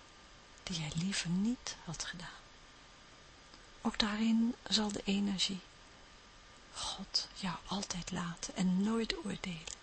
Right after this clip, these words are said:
Want in het goddelijke zit alle kennis waarom jij deed zoals je deed. Vergeef jezelf en vergeef je over aan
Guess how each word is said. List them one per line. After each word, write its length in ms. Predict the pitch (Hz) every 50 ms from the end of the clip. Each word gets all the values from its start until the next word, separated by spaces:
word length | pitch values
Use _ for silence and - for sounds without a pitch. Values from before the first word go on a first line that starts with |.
| - - - - - - - - - - - - - - - - - - - - - - - - - - -
Want 200 | - 180 170 -
in 120 | - 175 156
het 160 | 156 - -
goddelijke 600 | - - - - - 180 - 185 180 - - - - -
zit 320 | - - 185 180 - - - - - - -
alle 280 | - - 247 254 269 269 -
kennis 580 | - - 247 240 233 240 226 - - - - - - - - - - -
waarom 640 | - 208 214 208 202 - - - - 277 277 269 262
jij 180 | 226 190 165 165 -
deed 480 | - 208 226 254 277 - - - - - - - - - - - - - - - -
zoals 560 | - - 220 214 - - 170 - 196 - -
je 100 | - 160
deed. 500 | - - 151 143 - - - - - - - - - - - - - - - - - - - - - - - - - - - -
Vergeef 440 | - 180 - - - 185 160 -
jezelf 800 | - - 170 - - 160 147 - - - - - - - - - - - - - - - - - - - - - - - - - - -
en 100 | - 151
vergeef 540 | 143 - - - - - - 214 226 214 -
je 180 | - - - -
over 360 | 185 180 175 170 - - - - -
aan 240 | - 156 151 147